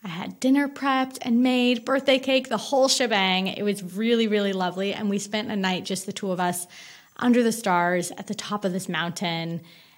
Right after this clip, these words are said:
And it was a full moon, which was even more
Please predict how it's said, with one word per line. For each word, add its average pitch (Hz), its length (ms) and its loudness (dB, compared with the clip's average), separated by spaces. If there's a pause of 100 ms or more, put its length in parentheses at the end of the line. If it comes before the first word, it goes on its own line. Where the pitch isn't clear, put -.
(180)
And 214 120 2
it 202 60 0
was 208 140 -4
a 226 80 -2
full 208 480 0
moon, 190 420 0
which 180 220 -6
was 185 180 -6
even 240 680 0
more 220 720 2